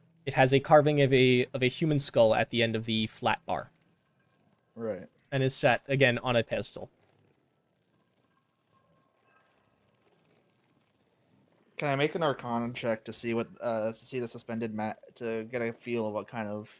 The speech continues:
Speaker 2: magic or if, well, like, I know it's magical, but if there's any sort of thing I can glean outside of that.
Speaker 1: Uh, sure. Make an Arcana check.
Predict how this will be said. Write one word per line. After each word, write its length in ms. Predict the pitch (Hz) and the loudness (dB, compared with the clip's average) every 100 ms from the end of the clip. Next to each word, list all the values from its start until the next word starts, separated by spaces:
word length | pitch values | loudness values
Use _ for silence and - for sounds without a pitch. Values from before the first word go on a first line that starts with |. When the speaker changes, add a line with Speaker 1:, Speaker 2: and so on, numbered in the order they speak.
| 113 | -8
Speaker 2:
magic 420 | 104 104 110 - | -8 -6 -10 -8
or 80 | 110 | -10
if, 60 | - _ _ | -10 _ _
well, 200 | 113 123 | -6 -2
like, 200 | 107 95 | -2 -6
I 40 | |
know 160 | 117 120 | -6 -4
it's 100 | 101 | -4
magical, 400 | 113 101 - 95 | -8 -12 -14 -14
but 100 | 101 | -14
if 80 | 101 | -14
there's 140 | 104 | -14
any 140 | 104 104 | -16 -14
sort 180 | 101 | -12
of 160 | 101 104 _ _ _ _ _ - | -12 -12 _ _ _ _ _ -12
thing 120 | 120 | -6
I 60 | 110 | -6
can 180 | 113 | -6
glean 500 | 104 113 110 107 107 110 - | -10 -6 -4 -6 -10 -14 -18
outside 280 | 104 113 107 | -18 -14 -14
of 80 | 107 | -12
that. 200 | 110 113 _ - | -14 -14 _ -8
Speaker 1:
Uh, 440 | 123 117 107 110 | -4 -2 -2 -4
sure. 360 | 104 - 104 165 | -6 -8 -2 -2
Make 220 | 95 101 | -2 -8
an 80 | 123 | -6
Arcana 320 | 131 117 92 | -6 -6 -12
check. 300 | - 87 - | -12 -16 -18